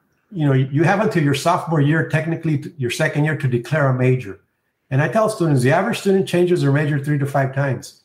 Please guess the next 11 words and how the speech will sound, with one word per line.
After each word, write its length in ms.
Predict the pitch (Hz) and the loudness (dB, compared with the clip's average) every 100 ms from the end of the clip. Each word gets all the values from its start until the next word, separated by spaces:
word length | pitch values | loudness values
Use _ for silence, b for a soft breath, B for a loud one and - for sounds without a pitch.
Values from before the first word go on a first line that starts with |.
| _ | _
So, 420 | - 139 123 - B B B _ | -6 -2 -2 -4 B B B _
it, 180 | 160 196 | -4 -2
it, 340 | 196 - - _ - | -4 -6 -16 _ -4
you 120 | 165 | -2
know, 360 | 160 143 - - _ _ | 0 -2 -4 -18 _ _
sense 300 | 131 185 196 | -4 -2 0
of 140 | 214 - | -2 -2
purpose 320 | 202 196 165 | -2 0 0
doesn't 200 | 160 151 | 0 2
mean 160 | 151 | 2
I, 320 | 143 131 131 | 2 2 -2